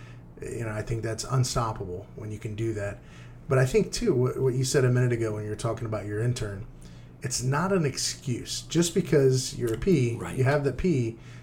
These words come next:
Speaker 1: doesn't mean you can't be organized.
Speaker 2: Right.
Speaker 1: You know, you're not gonna be as organized, you know, as the other person that's, that's their gift,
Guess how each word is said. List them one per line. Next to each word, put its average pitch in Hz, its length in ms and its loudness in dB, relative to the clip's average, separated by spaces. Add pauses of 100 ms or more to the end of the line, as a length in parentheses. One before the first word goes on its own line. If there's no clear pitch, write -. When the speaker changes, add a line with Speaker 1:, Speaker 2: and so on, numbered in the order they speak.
(280)
Speaker 1:
doesn't 165 300 6
mean 156 200 6
you 143 140 0
can't 131 280 0
be 117 120 0
organized. 110 600 -2 (120)
Speaker 2:
Right. 76 180 -6 (680)
Speaker 1:
You 135 120 2
know, 127 400 -2
you're 151 240 8
not 160 240 4
gonna 143 160 6
be 135 140 6
as 127 120 4
organized, 117 800 0
you 131 80 0
know, 101 240 -6
as 107 140 -6
the 117 80 -4
other 190 160 8
person 117 380 -2
that's, - 320 -4
that's - 340 -6
their 110 160 -4
gift, - 580 -2